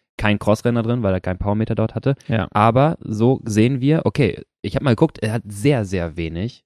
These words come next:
Speaker 1: einzelne V Z Max-Intervalle, die er fährt. Und wenn er da jetzt diese Stunde dreiundfünfzig gesammelt hat, dann meistens durch diese Efforts, äh, von, ich schau mal, was heute die Beine so hergeben.
Speaker 2: Ja. Ja, ich glaub, der ist halt auch so, ne, das ist halt das Wunderkind.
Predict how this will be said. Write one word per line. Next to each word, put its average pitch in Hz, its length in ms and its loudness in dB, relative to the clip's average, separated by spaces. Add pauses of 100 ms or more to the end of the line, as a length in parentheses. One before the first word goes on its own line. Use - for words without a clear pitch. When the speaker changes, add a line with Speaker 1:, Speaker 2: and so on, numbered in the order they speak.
(120)
Speaker 1:
einzelne 92 420 -4
V 87 160 0
Z - 100 -6
Max-Intervalle, 87 600 -4
die 123 80 0
er 127 80 2
fährt. 160 320 0 (500)
Und 92 200 2
wenn 123 180 4
er 98 80 0
da 92 80 4
jetzt 90 140 0
diese 92 160 0
Stunde 90 220 0
dreiundfünfzig 90 540 0
gesammelt 92 340 0
hat, 110 160 0
dann 90 80 0
meistens 95 300 0
durch 95 100 -2
diese 90 240 -4
Efforts, 90 480 0
äh, 85 320 2
von, 85 460 -2
ich 87 160 -10
schau 87 120 -2
mal, 85 380 0
was - 200 -2
heute 85 100 0
die - 80 -8
Beine 82 240 -2
so 76 120 -4 (160)
hergeben. 78 440 -8 (120)
Speaker 2:
Ja. 104 180 4 (680)
Ja, 110 200 4
ich 123 120 0
glaub, 113 180 2 (680)
der 120 460 2
ist 123 180 -4
halt 120 140 0
auch 107 140 -4
so, 110 400 4
ne, 135 320 0
das 120 140 0
ist 123 80 -2
halt 110 120 2
das 104 160 0
Wunderkind. 127 580 2